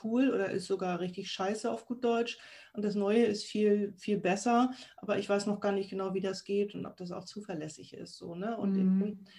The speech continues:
Speaker 1: Kontext, sag ich mal, einen Zugang zu wirklich guten, wirkungsvollen, mit Gütesiegel, <laughs> will ich jetzt mal so deutsch nennen, äh, Angeboten zu schaffen, das finde ich natürlich, ähm,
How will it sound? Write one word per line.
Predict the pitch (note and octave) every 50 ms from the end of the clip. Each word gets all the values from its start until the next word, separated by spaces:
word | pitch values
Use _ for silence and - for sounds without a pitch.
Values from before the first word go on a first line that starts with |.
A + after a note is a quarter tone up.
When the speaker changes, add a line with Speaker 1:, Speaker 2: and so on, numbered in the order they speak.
| - _
Speaker 1:
Kontext, | _ - A3+ A3+ A#3 A#3 G#3 G#3 G#3 - -
sag | G3 F#3
ich | F#3+ F#3+ F#3
mal, | G3 F#3 F3+ F3+ F3+ F3+ F3+ F3+ F3+ - _ _ _ _ _ _ _ _ _ _ _ _ - -
einen | G3+ F#3+ G3
Zugang | F#3 - - B3+ C4 B3+ B3+ G3+ F3 D#3 D#3+ D#3+ D#3+ D#3+ -
zu | - - G3+ F#3+ F3+
wirklich | G3 G3+ G3 F#3+ F#3 F3+ F3+ - -
guten, | A#3 B3 C#4 C4+ C4+ A3 G#3 G3+ F#3+ F#3 F3+
wirkungsvollen, | G#3 G#3+ G#3+ G#3+ G#3 G3 F#3+ - - - - G3 F#3+ F#3+ F#3 F#3 F#3 F3+ F3+ F3+ F3+ F3+ - - - - _ -
mit | A#3+ A#3 -
Gütesiegel, | - A#3 A#3 - G#3 G#3 - A3 A3+ G#3 A3+ A3 A3+
<laughs> | B3 - A3
will | A3+
ich | A3+ -
jetzt | A3 G#3 G#3 -
mal | A3+ G#3+ G3+
so | F#3+ G3+ G3+
deutsch | G3 F#3+ F#3+ G3 G3 G3 -
nennen, | A3 G#3+ G#3+ G#3 G#3 G#3 G3+ - - - - - - - - _ _ -
äh, | - G3+ G3 F#3+
Angeboten | - - G3 A3 A#3+ A#3+ G#3 G#3 G#3 - G3
zu | F#3 - - G3
schaffen, | - - F#3 F#3 F#3 G3 F#3
das | F3 F3 F3+ -
finde | - G#3+ G3 G3
ich | F3+
natürlich, | F3+ F3 F3 - - F3+ F3 F3 F3 - _ _ - - - - _ _ _ _ _ _ _ _ _ -
ähm, | F#3+ F#3+ F#3 F3+ F3+ F3+ F3+ F3 F3 F3 F3 F3+